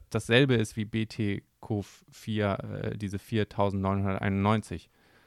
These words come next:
Das sind halt nur verschiedene Labels für dieselbe Probe. Es wurde aber in all den Arbeiten nicht wirklich so darauf hingewiesen. Und die Verbindung zu dem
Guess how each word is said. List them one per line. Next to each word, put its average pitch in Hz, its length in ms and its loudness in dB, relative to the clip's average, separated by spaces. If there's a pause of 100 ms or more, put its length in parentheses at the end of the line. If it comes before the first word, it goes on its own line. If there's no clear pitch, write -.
(200)
Das 101 160 -6
sind 101 180 2
halt 101 140 2
nur 107 260 2 (120)
verschiedene 117 400 0
Labels 110 340 2
für - 120 -8
dieselbe 95 360 -2
Probe. 160 400 -2 (720)
Es - 140 -14
wurde 110 220 4
aber 101 180 4
in 101 80 2
all 104 180 0
den 107 140 2
Arbeiten 104 320 0
nicht 113 180 -2
wirklich 110 260 -6
so - 100 -10
darauf 98 300 -2
hingewiesen. 113 600 0 (460)
Und 104 160 2
die 104 100 2
Verbindung 110 640 0
zu 98 360 -6 (420)
dem 95 380 0